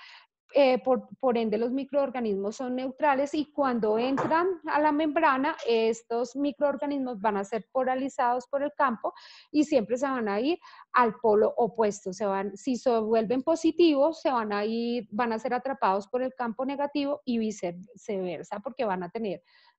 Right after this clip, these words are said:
cargas opuestas, y esta es la manera de filtración. ¿De qué depende el me-, la filtración? De la gran capacidad que tenga la membrana de retener todas estas partículas de microorganismos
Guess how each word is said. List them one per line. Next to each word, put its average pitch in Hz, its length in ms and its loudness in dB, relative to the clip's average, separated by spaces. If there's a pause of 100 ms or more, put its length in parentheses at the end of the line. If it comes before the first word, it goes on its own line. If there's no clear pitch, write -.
cargas 233 420 2
opuestas, 262 500 -2 (300)
y 277 220 4
esta 240 300 2
es 240 80 0
la 277 160 2
manera 285 520 2
de 254 160 2
filtración. 254 840 -4
¿De 254 240 4
qué 262 200 4
depende 294 440 2
el 320 60 2
me-, 311 300 0
la 254 240 0
filtración? 254 800 -2
De 294 100 8
la 247 160 4
gran 247 580 0 (140)
capacidad 302 680 0
que 247 60 -4
tenga 262 260 -6
la 277 120 -4
membrana 226 560 -4 (420)
de 285 140 6
retener 208 520 0
todas 233 300 0
estas 277 400 -4
partículas 311 720 0
de 285 100 -2
microorganismos 294 1040 -2